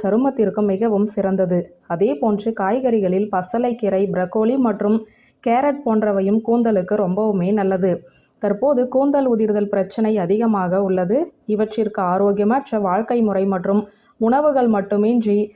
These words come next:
சரியான கூந்தல் பராமரிப்பு இல்லாததும் ஒரு காரணம். எனவே இத்தகைய கூந்தல் உதிர்தலை தடுப்பதற்கு பழங்களில் எவை பயன்படுகின்றன என்று ஒரு சில பழங்களைத்தான் பார்க்க போகிறோம். முதலில் நெல்லிக்காய்.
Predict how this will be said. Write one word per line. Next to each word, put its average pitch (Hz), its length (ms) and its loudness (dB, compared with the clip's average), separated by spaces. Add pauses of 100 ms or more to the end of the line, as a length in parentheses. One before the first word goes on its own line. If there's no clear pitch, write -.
(240)
சரியான 202 540 0
கூந்தல் 269 440 2
பராமரிப்பு 226 680 0
இல்லாததும் 196 640 0
ஒரு 196 140 2
காரணம். 180 460 -2 (380)
எனவே 196 340 2 (120)
இத்தகைய 233 400 0
கூந்தல் 226 440 2
உதிர்தலை 202 480 2
தடுப்பதற்கு 196 760 0 (400)
பழங்களில் 226 600 2
எவை 196 260 2
பயன்படுகின்றன 208 960 0 (140)
என்று 220 300 0
ஒரு 190 220 2
சில 202 280 -2
பழங்களைத்தான் 202 800 0
பார்க்க 180 380 -4
போகிறோம். 190 360 0 (420)
முதலில் 226 480 2
நெல்லிக்காய். 190 560 0